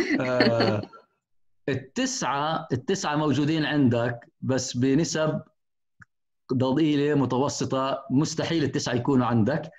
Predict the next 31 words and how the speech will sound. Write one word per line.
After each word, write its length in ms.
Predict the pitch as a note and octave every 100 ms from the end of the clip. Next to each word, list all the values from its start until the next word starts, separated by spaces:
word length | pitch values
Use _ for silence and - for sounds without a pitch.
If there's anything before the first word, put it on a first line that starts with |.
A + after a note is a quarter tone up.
| - _
في 400 | - - F3 F3+
ثلاثة 520 | - C#3+ C#3+ E3+ -
تميزك، 680 | D3+ D3 D3 C3+ A2 F2+ F2+ _ _ -
لكن 280 | C#3 D#3 D3+
ممكن 300 | G#3+ F#3 E3+
يكونوا 280 | D3+ F3 D3
عندك 280 | E3+ C3+
هدلاك 220 | C#3 D#3+ -
اشتغلت 460 | - D3+ D3 E3+
عليهم 360 | C3+ E3+ E3 F3 - -
مهارة، 360 | C#3 E3+ D#3
اعتقدت 420 | C3+ B2 - F#3+ -
إنها 160 | C#3+
موهبة، 400 | C3+ A#2+ F#2 F2 - _ -
بتكون 380 | A#2+ F#3 F3+ -
رفعت 280 | - F3 D3+
المهارة 300 | C#3 C3+ B2+
فيهم. 280 | A#2+ F#2 F#2
طبعا 240 | D#3 A2 - _ -
ممكن 240 | F3 F3
أنا 140 | E3+ D#3+
أرفع 240 | D3+ C#3+
ذكائي 500 | C#3 C3 E3 E3 -
اللغوي، 380 | E3 F3 A#2 G#2+
أرفعه 280 | A2+ - B2+
ويصير 300 | D3 C3+ D#3+
عندي 180 | D3 D3+
ممتاز، 280 | D3+ D3 A#2
بس 160 | B2+
مش 120 | E3+ -
فطرتي، 380 | D#3+ G#2+ -